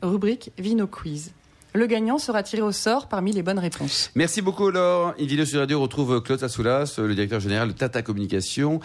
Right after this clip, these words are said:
Speaker 2: avec un zoom sur le marathon du Médoc. Justement, vous êtes passionné de vin, vous avez un job et vous avez une passion, c'est le vin.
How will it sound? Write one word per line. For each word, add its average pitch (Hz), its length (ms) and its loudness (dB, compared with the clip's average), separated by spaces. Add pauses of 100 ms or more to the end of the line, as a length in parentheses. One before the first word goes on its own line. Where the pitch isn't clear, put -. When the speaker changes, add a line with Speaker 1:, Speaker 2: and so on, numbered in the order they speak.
(220)
Speaker 2:
avec 127 240 0
un 135 120 2
zoom 180 420 0
sur 123 220 0
le 113 80 2
marathon 139 320 0
du 151 80 0
Médoc. 151 260 2
Justement, 214 720 0
vous 123 160 0
êtes 151 100 -2
passionné 143 360 0
de 104 60 -2
vin, 101 180 0
vous 101 100 -2
avez 110 140 2
un 107 100 -2
job 165 300 2
et - 80 -4
vous 117 60 -2
avez 120 100 2
une 113 100 -2
passion, 127 320 -2
c'est 123 160 -2
le 113 80 2
vin. 98 200 0